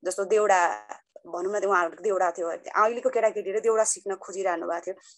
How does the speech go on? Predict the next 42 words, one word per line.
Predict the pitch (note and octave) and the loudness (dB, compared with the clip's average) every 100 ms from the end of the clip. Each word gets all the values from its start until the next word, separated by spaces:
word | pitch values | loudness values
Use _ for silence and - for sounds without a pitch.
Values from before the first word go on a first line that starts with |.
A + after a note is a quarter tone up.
| _ | _
अनि | G#3 | -6
एकजना | G#3+ A#3+ A#3+ | -2 0 0
टिचर | A#3 B3 B3 G#3 | 0 2 4 4
हुनुहुन्थ्यो, | E3 E3+ F3 G#3+ | 0 -4 -4 -4
त्यो | - | -6
टिचरले | A3 A#3 B3 A#3+ | -10 2 4 4
दुई | G3 C#4+ | 4 2
दिन | D4+ D4+ D4 C4+ | 4 4 2 0
सिकाइरहनु | - - C4+ A#3+ A3 F#3 | -4 -6 2 4 4 0
भएको | A3 | 0
थियो। | C#4 | 2
बच्चाहरू | C#4 D4 D4+ D#4+ | 4 4 2 0
यति | - E4 F4 | -6 -4 -2
धेरै | C4+ G3+ A3 | -2 -4 -4
इन्ट्रेस्ट | C4 C4 C4 - | -2 0 0 0
लिएर | A#3+ A#3+ C4 C4+ - - _ - | 2 4 2 0 -16 -20 _ -2
त्यो | A#3+ G3+ F3+ D#3+ D3+ - | 0 2 2 0 -2 -2
देउडा | F3+ B3+ B3+ A#3 | 6 10 10 8
नाचमा, | A3+ A3 A3 F#3 G#3 G#3 G#3 | 4 0 0 -4 -4 -2 -2
होइन, | E3 | -4
देउडा | - A3 A3 G#3+ | -6 -2 2 2
सिक्न | G#3 - - | 0 -6 -8
अनि | G3+ G3 F#3+ | -6 -6 -4
त्यो | G3 | -6
देउडा | G3+ G#3+ A3 G#3 | 0 4 6 6
भाकाहरू | - F3 F#3 F#3 | 2 -4 -4 -2
सिकिरहनु | - - G3+ E3+ E3+ | -4 -2 -2 -2 -4
भएको | G#3+ | -6
थियो। | A3 | -6
अनि | B3 - - - _ C4 | -6 -10 -20 -20 _ 4
उहाँहरूको | E4+ E4+ E4+ | 8 8 6
त्यो | D4 | 2
भाका | A3 - F3 G3 A#3+ B3 | -2 -2 0 4 6 6
अनि | G#3+ A#3 A3+ | 4 0 0
उहाँहरूले | B3 C4 B3 | 4 4 2
सिकाइरहनु | C4 B3 A#3+ F#3 | 0 -2 0 -4
हुँदाखेरि | F3 G3+ A3 | -6 -8 -8
हामी | F3+ G3+ _ _ - | -10 -10 _ _ -4
क्लासमा | B3+ C#4+ | -2 0
पनि | D#4 | 2
गएको | A3+ - | 2 -2
थियौँ। | - | -6